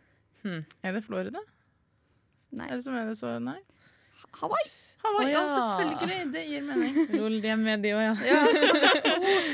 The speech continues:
Speaker 2: stedet er varmt. Mm. <laughs> Hawaii finnes
Speaker 3: Jeg
Speaker 2: ikke.
Speaker 3: trodde Hawaii, jeg, jeg, jeg tror jeg sa at Hawaii var et eget land på en Filmofil-sending en gang. Det var, det var, det var kleint.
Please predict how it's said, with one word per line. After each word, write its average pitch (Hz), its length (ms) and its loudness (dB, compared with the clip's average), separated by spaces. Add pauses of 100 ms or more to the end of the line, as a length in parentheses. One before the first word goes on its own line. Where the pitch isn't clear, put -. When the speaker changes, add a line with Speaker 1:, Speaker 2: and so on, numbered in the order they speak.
(100)
Speaker 2:
stedet - 440 2
er 240 40 0
varmt. 240 320 0
Mm. 339 1500 4
<laughs> - 20 -2
Hawaii 269 300 2
finnes 277 100 -8
Speaker 3:
Jeg 233 180 -2
Speaker 2:
ikke. 226 60 -6
Speaker 3:
trodde 254 240 0
Hawaii, 226 300 0
jeg, 254 140 0
jeg, 254 180 0
jeg 240 240 -6
tror - 160 -4
jeg 226 120 -4
sa 208 120 -2
at 202 120 -8
Hawaii 202 220 -4
var 196 100 -2
et 196 80 -8
eget 190 220 -6
land 196 320 -4
på 208 100 -8
en 196 60 -8
Filmofil-sending 190 680 -6
en - 100 0
gang. 330 200 0
Det - 160 2
var, 320 200 2
det - 220 0
var, 214 200 4
det 180 120 -2
var 294 160 4
kleint. - 280 -2